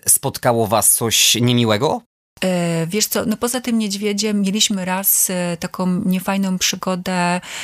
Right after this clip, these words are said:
Speaker 2: e, płynęliśmy w gęstej mgle i, i, e,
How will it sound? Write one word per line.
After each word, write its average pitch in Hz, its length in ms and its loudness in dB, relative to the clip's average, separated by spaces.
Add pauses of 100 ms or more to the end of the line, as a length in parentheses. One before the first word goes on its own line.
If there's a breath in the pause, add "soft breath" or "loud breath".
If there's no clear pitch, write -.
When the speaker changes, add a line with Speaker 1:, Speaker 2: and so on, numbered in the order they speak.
(140 loud breath)
Speaker 2:
e, 185 160 -2
płynęliśmy 185 480 -2
w - 60 -18
gęstej 180 380 -2
mgle 165 560 -4 (540 loud breath)
i, 180 220 -2
i, 170 380 0
e, 165 200 -2